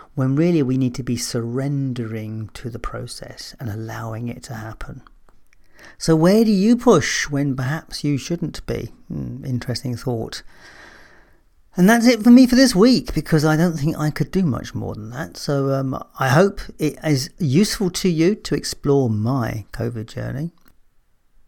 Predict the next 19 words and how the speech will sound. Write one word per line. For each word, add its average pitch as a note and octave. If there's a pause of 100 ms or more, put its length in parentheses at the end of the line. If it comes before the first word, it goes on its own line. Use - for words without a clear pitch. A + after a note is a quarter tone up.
(420)
Maybe C#4+
put A#3+
some A3+
consideration G3
as A#2+
to C#3
where D3
you F3
push -
in D#3+
life C3+
and C3
where C3+
you, C3
wh-, D3
where D3+
you F3+
allow D#3+
yourself B2